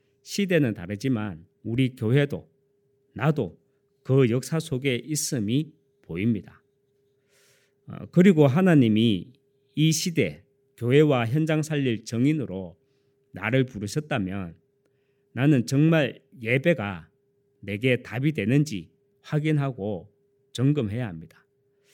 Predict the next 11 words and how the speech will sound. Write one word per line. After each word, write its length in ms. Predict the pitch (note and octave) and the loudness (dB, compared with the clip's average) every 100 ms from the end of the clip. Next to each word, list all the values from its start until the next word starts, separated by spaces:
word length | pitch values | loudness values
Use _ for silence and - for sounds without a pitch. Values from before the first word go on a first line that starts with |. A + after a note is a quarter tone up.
| _ _ - _ | _ _ -20 _
왜냐? 440 | - B2 B2+ G#2+ F2+ _ _ _ _ _ _ _ _ _ | -4 2 2 0 -6 _ _ _ _ _ _ _ _ _
사실 720 | - D3 D#3+ G3 F#3 A#2+ F2 - _ _ _ _ _ _ | -10 -4 -2 2 2 0 -4 -12 _ _ _ _ _ _
우리의 340 | B2 D#3+ E3+ A#2+ | -2 2 4 2
가장 560 | D3 E3 F3 B2 G2 - | -2 -2 -2 -2 -4 -6
먼저 320 | G#2+ G#2+ A#2+ | -4 -2 0
된 240 | C3+ C3+ | 2 0
정체성은 840 | A#2 G#2 G2+ A2 E3+ C3 G2 F2 D2+ _ _ _ _ _ _ | 0 -6 -6 -6 -4 -4 -4 -6 -10 _ _ _ _ _ _
어떤 400 | C#3 - D3+ G#2 | -10 0 2 4
멋있는 480 | A#2+ C#3 F3+ E3 A2 | 2 0 0 0 0
말 320 | F#2+ F2+ D#2+ | -4 -8 -10
제자, 440 | - G2+ A2 F#2 | -10 -8 -6 -10